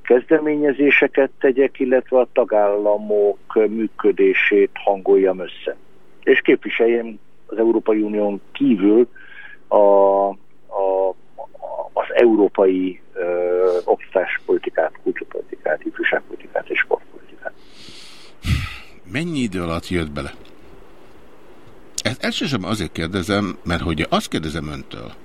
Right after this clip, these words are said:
Speaker 2: hány éve csinálja?
Speaker 1: Három.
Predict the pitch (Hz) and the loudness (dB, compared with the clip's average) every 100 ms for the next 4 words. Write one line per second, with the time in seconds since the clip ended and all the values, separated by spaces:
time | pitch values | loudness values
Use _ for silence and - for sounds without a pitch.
0 | - - 90 92 87 - 117 131 - - | -16 -6 -4 -2 -4 -4 -2 -4 -8 -14
1 | - - - - - - - - - 104 | -20 -20 -20 -20 -20 -20 -18 -12 0 0
2 | 85 80 | 0 -6